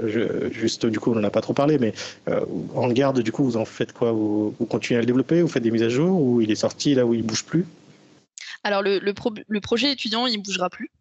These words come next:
Speaker 2: Euh, on a laissé, euh, la démo, elle est toujours disponible en ligne, euh, si vous voulez,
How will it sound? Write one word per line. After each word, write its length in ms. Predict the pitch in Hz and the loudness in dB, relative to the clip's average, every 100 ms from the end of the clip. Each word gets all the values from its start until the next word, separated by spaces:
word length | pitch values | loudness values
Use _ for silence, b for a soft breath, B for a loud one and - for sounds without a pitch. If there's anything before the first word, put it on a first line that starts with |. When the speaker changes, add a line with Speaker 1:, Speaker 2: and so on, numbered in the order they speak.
| - | -8
Speaker 2:
Euh, 240 | 190 175 180 | -2 0 -2
on 200 | 180 180 | -2 -4
a 120 | 175 | -2
laissé, 400 | 170 - 233 226 | -2 0 2 2
euh, 160 | 190 | 2
la 100 | 180 | 2
démo, 240 | 175 190 220 | 0 0 0
elle 140 | 202 | 0
est 80 | 190 | -2
toujours 160 | 226 254 | 0 -2
disponible 400 | 240 - 214 202 | -2 -2 -2 -2
en 80 | 202 | -2
ligne, 240 | 220 214 | -2 0
euh, 140 | 185 | -2
si 180 | 180 - | -2 -4
vous 60 | 185 | -6
voulez, 420 | 180 175 175 - | -4 0 0 -2